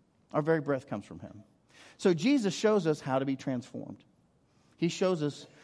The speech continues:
the way to do that. Dallas Willard would say, you know, "You've seen Jesus' words in red." He thinks that all of the things that Jesus did should be in green.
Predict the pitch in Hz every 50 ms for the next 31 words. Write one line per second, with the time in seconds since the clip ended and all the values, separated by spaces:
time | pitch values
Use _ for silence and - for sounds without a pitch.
0 | - _ - 135 131 123 123 117 120 107 110 104 131 135 135 139 131 - 147 143
1 | 139 127 131 127 - - 151 139 135 135 135 113 135 127 127 127 123 127 117 -
2 | - 160 151 151 151 156 151 - - - - _ - 151 147 135 139 131 - 123
3 | 151 151 139 151 135 127 127 139 156 202 254 302 285 - - - _ _ _ _
4 | _ _ _ _ _ _ _ _ _ - - 170 185 - 185 165 147 - 156 143
5 | 147 151 147 - 139 135 - - 131 117 123 - 156 147 139 135 123 117 135 127
6 | 117 120 110 - 135 117 - - 123 113 120 113 113 101 110 107 98 92 -